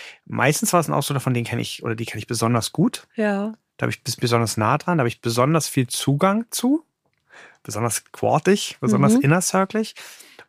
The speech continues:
Speaker 1: Und, ähm, dann auch ein interessanter Effekt, dass Leute dieses Bruder- und Schwester-Ding dann auch auf, ähm, Veranstaltungen. Wenn man sich,
Speaker 2: Mhm.
Speaker 1: man, man trifft sich auf einer Party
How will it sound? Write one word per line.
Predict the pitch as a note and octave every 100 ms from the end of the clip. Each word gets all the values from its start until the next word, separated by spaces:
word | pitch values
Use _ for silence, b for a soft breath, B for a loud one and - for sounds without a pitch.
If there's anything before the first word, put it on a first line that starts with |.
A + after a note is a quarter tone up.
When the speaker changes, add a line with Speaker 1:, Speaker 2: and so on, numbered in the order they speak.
| -
Speaker 1:
Und, | D3 D3 C#3+ C#3+ -
ähm, | C3+ C3 C3 B2+ B2+ B2+ E3+ _ _ _ _ _ _ _ _
dann | _ - C#3 D3+
auch | E3
ein | E3+
interessanter | C3 A#2+ - A#2+ D3+
Effekt, | D3 - F3+ - - B B -
dass | C3+ -
Leute | C3 C3+ D3 D#3+ D3+ D3 - _ _ _ _ _ _ _
dieses | C3 C3+ C#3
Bruder- | - C3+ D3
und | B2+
Schwester-Ding | - E3+ F3+ - A#2 G#2+ A2
dann | A#2 -
auch | A2 -
auf, | A#2 -
ähm, | A2+ A2+
Veranstaltungen. | - - A#2 - A2+ A2 A#2+
Wenn | B2+
man | C#3
sich, | -
Speaker 2:
Mhm. | C#3+
Speaker 1:
man, | C3+
man | D3
trifft | C#3+ G#3 -
sich | F#3+
auf | C#3+
einer | B2
Party | - D#3 G#3 A#3